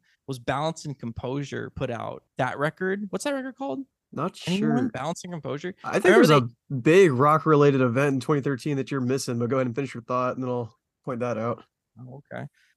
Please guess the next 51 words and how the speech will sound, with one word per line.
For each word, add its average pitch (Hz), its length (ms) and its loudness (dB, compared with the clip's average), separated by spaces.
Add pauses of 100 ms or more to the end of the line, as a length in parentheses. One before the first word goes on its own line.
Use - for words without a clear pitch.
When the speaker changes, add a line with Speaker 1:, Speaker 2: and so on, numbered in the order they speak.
(120)
Speaker 1:
Well, 208 140 2
yeah, 185 300 2
so 170 160 -2
Balance 175 360 0
and 196 80 -6
Composure 175 420 -2
had 147 100 -10
put 151 100 -4
out 139 140 -2
a - 20 -6
record, 135 420 -6
and, 131 140 -10 (140)
and 151 140 0
that 147 120 0
record 156 340 0
had 160 220 -8
incorporated 135 580 -4
a 127 40 -6
lot 123 180 -6
of 123 80 -10
Deftones 123 720 -8
influences 120 680 -10
in 120 100 -10
it. 117 160 -12
And 131 140 -8
that 151 120 -2
was 143 200 -4
one 139 180 -4
of 123 140 -10
the 123 100 -8 (140)
first 139 320 -4
times, 127 340 -8
at 120 80 -20
least 120 180 -16
I 139 120 -4
can 139 140 -12
remember, 117 420 -14 (240)
that 127 160 -8
that 135 160 -2
had 127 120 -6
ever 117 180 -10
happened, 123 340 -12
where 107 80 -14
someone 120 260 -10
had 113 100 -12
really 120 240 -12
proudly 131 540 -6
integrated 117 760 -12
their 117 140 -8
love 113 260 -12
of 113 200 -12